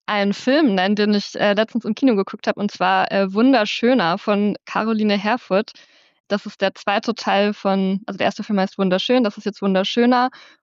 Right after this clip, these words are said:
Und ich f-, äh, fand den sehr inspirierend, weil er für mich auch gezeigt hat, wie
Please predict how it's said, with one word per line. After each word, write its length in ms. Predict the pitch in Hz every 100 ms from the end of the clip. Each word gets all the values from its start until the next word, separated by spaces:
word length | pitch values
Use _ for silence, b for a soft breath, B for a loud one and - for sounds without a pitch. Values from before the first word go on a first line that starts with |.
| -
Und 340 | 208 214 214 -
ich 180 | 214 -
f-, 220 | - 226
äh, 220 | - 202
fand 220 | 202 233 254
den 140 | 233
sehr 160 | 214 233
inspirierend, 800 | 240 - 226 214 247 262 262 -
weil 180 | 208 214
er 100 | 220
für 140 | 220
mich 260 | 214 226 -
auch 120 | 208
gezeigt 460 | 214 - 220 233
hat, 200 | 233 208 - _ _ _
wie 560 | - 202 220 233 233 233